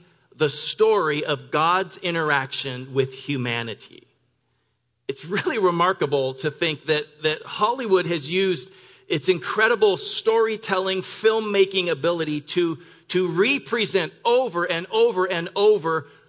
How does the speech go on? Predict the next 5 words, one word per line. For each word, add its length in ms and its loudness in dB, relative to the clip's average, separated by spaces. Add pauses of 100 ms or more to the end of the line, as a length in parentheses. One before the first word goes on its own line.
(100)
the 100 2
story 680 -2
of 180 -4
God. 380 -4 (1080)
I-, 40 -6